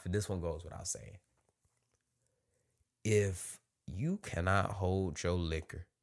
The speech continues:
and I'm talking about, like, if you like me and you don't know how to drink, okay, get your shit together. Get your shit together before you show up and get embarrassed.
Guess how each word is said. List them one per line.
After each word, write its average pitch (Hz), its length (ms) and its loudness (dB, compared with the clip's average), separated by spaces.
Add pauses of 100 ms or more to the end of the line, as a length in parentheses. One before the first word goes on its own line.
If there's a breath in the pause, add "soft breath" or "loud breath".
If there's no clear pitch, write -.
(680)
and 98 100 4
I'm 107 140 4
talking 107 260 2
about, 87 200 2
like, 82 200 0
if 87 180 0
you 120 140 2
like 110 260 2
me 113 360 0 (200)
and 87 160 0
you 95 120 2
don't 101 180 2
know 98 140 4
how 95 140 4
to 90 120 2
drink, 98 480 -2 (720)
okay, 101 520 4 (540 soft breath)
get 120 360 4
your 139 80 4
shit 92 300 0
together. 82 500 -4 (840 loud breath)
Get 127 280 2
your 165 80 4
shit 110 280 0
together 85 320 0
before 90 360 -2
you 113 100 2
show 92 440 4
up 78 160 0
and 87 180 -2
get 80 80 0
embarrassed. 73 640 -6